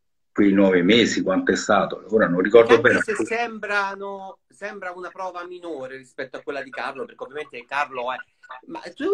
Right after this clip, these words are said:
Speaker 2: eh, sei comparso più spesso?
Speaker 1: Sì, molto più
Speaker 2: Eh?
Speaker 1: spesso, meno impatto visivo, ovviamente,
Speaker 2: Esatto.
Speaker 1: come, eh, Profondo Rosso, perché in quel breve scena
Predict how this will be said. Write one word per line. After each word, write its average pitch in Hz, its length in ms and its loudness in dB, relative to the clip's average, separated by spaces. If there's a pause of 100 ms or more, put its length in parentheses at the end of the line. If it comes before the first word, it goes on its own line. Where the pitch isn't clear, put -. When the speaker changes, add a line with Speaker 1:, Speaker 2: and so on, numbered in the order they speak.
(160)
Speaker 2:
eh, 147 200 0
sei 160 140 -6
comparso 156 480 -4
più 131 120 -18
spesso? - 580 -8 (880)
Speaker 1:
Sì, 196 480 6
molto 165 400 8
più 180 120 6
Speaker 2:
Eh? - 40 6
Speaker 1:
spesso, 175 680 8
meno 156 500 8
impatto 147 880 4
visivo, 110 1040 4
ovviamente, 101 720 6
Speaker 2:
Esatto. 120 160 6
Speaker 1:
come, 110 600 8 (400)
eh, - 140 -6
Profondo 107 520 6
Rosso, 120 440 10
perché 104 300 6
in 98 140 4
quel 107 300 6
breve 120 380 6
scena 120 760 6